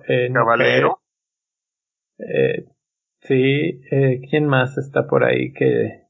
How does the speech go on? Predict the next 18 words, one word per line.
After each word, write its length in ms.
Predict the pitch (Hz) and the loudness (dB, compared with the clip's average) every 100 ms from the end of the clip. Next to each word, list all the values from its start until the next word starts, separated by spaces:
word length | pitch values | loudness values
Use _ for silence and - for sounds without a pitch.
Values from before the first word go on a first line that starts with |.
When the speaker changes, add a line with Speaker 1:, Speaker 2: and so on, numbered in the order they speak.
| _ | _
Speaker 1:
que 180 | 135 135 | -4 -2
ya 160 | 139 | 0
lo 120 | 131 135 | 0 0
hayamos 600 | 127 127 127 127 - - | 0 -2 -2 -4 -8 -6
visto 380 | 135 127 - 131 | -4 -4 0 0
alguna 400 | 120 127 127 120 | 0 -2 -4 -2
vez? 680 | 120 123 123 - _ _ _ _ _ _ _ _ _ _ _ _ _ _ _ _ _ _ _ _ _ _ _ - | -2 -2 -4 -10 _ _ _ _ _ _ _ _ _ _ _ _ _ _ _ _ _ _ _ _ _ _ _ -12
Ah, 260 | - - - | -6 -4 -4
no 160 | 127 139 | -2 0
me 140 | 156 | 0
saltan, 480 | - 135 123 135 139 | 0 -2 -2 -4 -2
igual 260 | 139 185 | -2 -2
y 80 | 254 | -2
por 220 | 262 160 | -4 -2
ahí 220 | 131 135 151 | 0 0 0
hay 180 | 160 | 0
alguno, 480 | 143 123 131 151 143 | 0 -2 -4 -4 -4
pero 600 | 135 131 123 120 120 113 | -2 -2 0 -2 -4 -10